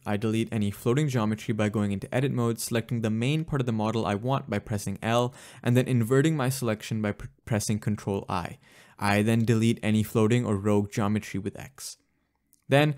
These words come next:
I rotate the object into place and use the box select tool to make a rough selection of the portion of the model I want to use for the bake.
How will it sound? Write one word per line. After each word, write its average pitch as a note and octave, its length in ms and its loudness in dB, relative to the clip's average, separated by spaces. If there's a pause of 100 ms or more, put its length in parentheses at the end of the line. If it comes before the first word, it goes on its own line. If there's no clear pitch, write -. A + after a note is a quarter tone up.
(160)
I A2+ 120 4
rotate A#2+ 300 6
the A#2 100 4
object A2 280 0
into G#2+ 200 -2
place B2+ 420 0 (300)
and A#2 200 6
use C3+ 300 6
the C3 100 2
box A#2+ 340 2
select C3 340 0
tool A2 260 0
to - 100 -8
make A2+ 220 0
a G#2+ 100 0
rough A#2+ 280 2
selection A2+ 440 -2
of G#2 60 -2
the G#2+ 80 -4
portion A2 320 -2
of A2 40 -6
the A2 60 -4
model F#2+ 400 -4
I B2 200 4
want A#2 180 2
to F#2 60 -2
use F2+ 160 -6
for G2 100 -6
the F#2+ 80 -4
bake. F2+ 300 -6